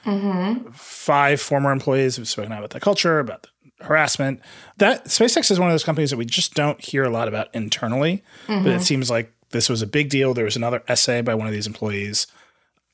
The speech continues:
Speaker 2: at, I don't know what you, a whistleblower site called Lioness. It's hard to describe what Lioness is, but you can go look at it. Tell us about that story a little bit.
Speaker 1: Yeah, so one former employee decided,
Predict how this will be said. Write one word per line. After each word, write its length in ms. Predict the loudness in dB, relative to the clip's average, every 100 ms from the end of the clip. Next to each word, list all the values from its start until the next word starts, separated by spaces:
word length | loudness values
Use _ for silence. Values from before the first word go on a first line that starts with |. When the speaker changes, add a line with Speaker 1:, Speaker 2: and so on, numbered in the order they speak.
| -8
Speaker 2:
at, 120 | -6 -8 -12
I 140 | -8 -6
don't 100 | -6
know 60 |
what 120 | -8
you, 120 | -8 -8 -6
a 40 | -2
whistleblower 680 | 0 2 2 2 2 2 2
site 240 | 0 0
called 160 | -4 -4
Lioness. 420 | -4 -4 -2 -2
It's 120 | 0
hard 160 | 0 0
to 80 |
describe 480 | 0 0 -2 -4 -8
what 80 | -10
Lioness 360 | -10 -10 -10 -10
is, 140 | -10
but 140 | -10
you 100 | -8
can 120 | -4 -2
go 120 | -2
look 180 | -4 -6
at 160 | -6
it. 200 | -8 -12 -18 -20 -12 2
Tell 140 | 4
us 80 | 6
about 140 | 4
that 120 | 4
story 200 | 4 2
a 40 | 0
little 160 | -2
bit. 140 | -10 -16 _
Speaker 1:
Yeah, 260 | 0 2 4
so 480 | 2 2 2 0 -6
one 320 | -4 0 2 2
former 300 | 2 2 2
employee 460 | 0 0 0 0
decided, 720 | -2 -2 0 0 -2 -4 -8